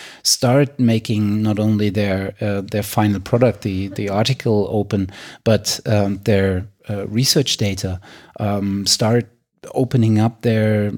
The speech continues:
research process in terms of, um, providing information about their methodologies and all these kind of,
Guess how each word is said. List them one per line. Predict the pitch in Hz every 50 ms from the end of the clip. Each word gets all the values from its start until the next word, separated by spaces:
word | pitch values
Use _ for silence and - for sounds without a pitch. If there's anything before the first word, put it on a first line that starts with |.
| - _ _ _ - - -
research | - 120 113 110 - - 110 110 - -
process | 123 113 - - 123 113 - 123
in | 117 110
terms | - 120 113 104 - -
of, | 113 104 95 - - - - - -
um, | 113 117 110 107 104 107 104 104 104 104 104 98 -
providing | - 143 120 107 107 107 107 107 107 107
information | 104 - - 107 107 107 107 - 120
about | 107 113 107 107 -
their | 117 113
methodologies | 117 117 - 139 131 123 120 120 120 110 110 110 107 107 - 143
and | 151
all | 175 175
these | 170 170 - -
kind | - 143 127 123
of, | 120 - -